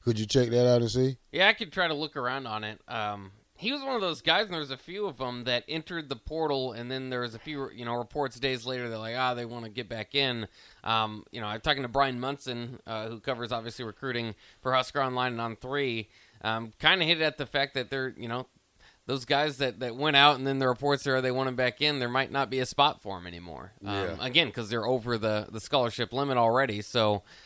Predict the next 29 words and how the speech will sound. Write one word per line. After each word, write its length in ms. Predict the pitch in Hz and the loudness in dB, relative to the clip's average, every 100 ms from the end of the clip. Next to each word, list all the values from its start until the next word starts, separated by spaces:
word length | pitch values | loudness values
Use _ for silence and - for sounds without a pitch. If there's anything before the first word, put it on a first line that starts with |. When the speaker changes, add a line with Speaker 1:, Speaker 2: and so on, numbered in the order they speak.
| - | -8
Speaker 2:
um, 380 | 101 107 107 104 104 - - - _ - - | 0 2 2 -4 -14 -20 -20 -20 _ -12 -10
uh, 220 | 101 101 - 90 | -10 -10 -10 -8
again, 420 | 120 131 143 131 110 - _ - - - | -4 4 4 4 -4 -16 _ -20 -20 -20
it 100 | 117 _ _ _ | -20 _ _ _
kinda 200 | - 143 | 4 4
depends 400 | 135 120 147 135 | 4 0 0 2
on 120 | 139 131 | 2 4
how 160 | 127 | 4
you, 260 | 139 135 139 | 4 2 0
how 160 | 135 127 | 2 2
the 80 | 127 | 2
new 180 | 127 139 | 0 0
staff 280 | - 139 120 | 2 2 2
evaluates 600 | 110 131 156 113 110 - | 0 2 2 -2 -4 -4
him, 160 | 120 | -4
and, 140 | 113 110 | -4 -6
and 180 | 113 110 | -8 -6
so 120 | 139 | -4
maybe, 320 | 120 156 190 110 | 0 0 0 -6
maybe 260 | 127 170 151 | -4 -4 -2
there's 220 | 120 107 | -4 -4
a 40 | |
possibility 460 | 139 120 - 127 113 | -2 -2 -2 -6 -4
he 60 | |
gets 160 | 117 107 | -8 -8
back 280 | 120 110 - | -4 -6 -4
to 120 | 147 | -4
it. 140 | 123 - | -4 -4
But, 220 | 110 90 | -4 -4